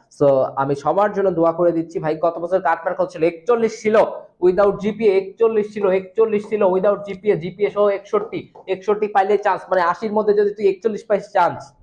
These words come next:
ওকে, পাবনার মানুষ means জোস ভাইয়া।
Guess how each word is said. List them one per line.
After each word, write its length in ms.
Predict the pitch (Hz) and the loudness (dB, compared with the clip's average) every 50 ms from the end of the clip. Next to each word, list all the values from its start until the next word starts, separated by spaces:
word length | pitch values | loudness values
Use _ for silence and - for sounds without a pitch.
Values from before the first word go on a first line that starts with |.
| _ _ _ _ _ _ _ _ _ | _ _ _ _ _ _ _ _ _
ওকে, 160 | 139 139 139 | -4 -4 -4
পাবনার 460 | 131 - 139 139 139 139 165 175 180 | -4 0 -2 -2 -2 -2 -2 -2 -2
মানুষ 540 | 170 147 139 147 160 160 - - - - 254 _ _ _ _ _ _ _ _ _ _ _ _ 127 | 0 -2 -2 -4 -6 -10 -12 -20 -20 -20 -20 _ _ _ _ _ _ _ _ _ _ _ _ -8
means 280 | 127 139 156 156 131 131 | -8 -8 -8 -8 -10 -2
জোস 260 | 123 135 139 139 127 | 0 0 0 0 -2
ভাইয়া। 360 | 120 127 117 110 107 - - | -4 -2 -2 0 -2 -4 -4